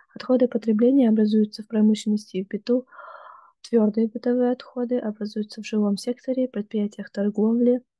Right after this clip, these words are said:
административных зданиях, учреждениях, конторах, дошкольных и учебных заведениях, а также культурно-спортивных с-, учреждениях, железнодорожных и автовокзалах, аэропортах, речных портах.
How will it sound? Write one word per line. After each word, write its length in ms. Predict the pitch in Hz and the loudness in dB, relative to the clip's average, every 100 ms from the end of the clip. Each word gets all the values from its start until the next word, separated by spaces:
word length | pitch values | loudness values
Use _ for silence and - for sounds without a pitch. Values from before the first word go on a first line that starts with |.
| _ - | _ -10
административных 880 | 208 214 208 - 214 214 226 233 | -2 0 0 -2 -12 -6 -2 -2
зданиях, 460 | - 240 233 233 240 _ | -2 -4 -2 -2 -4 _
учреждениях, 840 | 214 - 214 196 220 233 247 240 - | -12 -6 -8 -6 -2 0 -2 -4 -12
конторах, 640 | 214 202 220 233 240 - _ _ _ _ | -12 -8 -4 -4 -4 -8 _ _ _ _
дошкольных 540 | 214 - 220 208 208 | -10 -6 -2 0 0
и 20 | 214 | -6
учебных 400 | 214 214 208 214 | -6 -2 0 2
заведениях, 580 | 214 214 220 247 240 - _ - - _ | 0 2 2 2 0 -4 _ -20 -20 _
а 80 | 208 | 0
также 240 | 220 220 | 2 2
культурно-спортивных 1300 | 214 214 214 - 220 214 208 - - 233 - 254 254 - | 0 -2 -2 0 2 4 2 -4 -10 -12 -6 0 0 0
с-, 100 | - | -10
учреждениях, 760 | 233 - 247 240 240 233 240 233 | -10 -2 -2 2 2 4 2 -2
железнодорожных 760 | 220 214 214 214 214 208 208 | 0 4 4 2 0 -2 -4
и 60 | 208 | -4
автовокзалах, 720 | 208 214 214 214 233 240 226 | -6 -4 -4 0 0 0 -2
аэропортах, 640 | 202 208 247 247 226 - _ - - - _ | -6 -6 -6 -6 -8 -10 _ -20 -20 -20 _
речных 320 | 208 - 226 | -6 -2 -4
портах. 500 | - 202 196 202 - | -4 -8 -8 -10 -14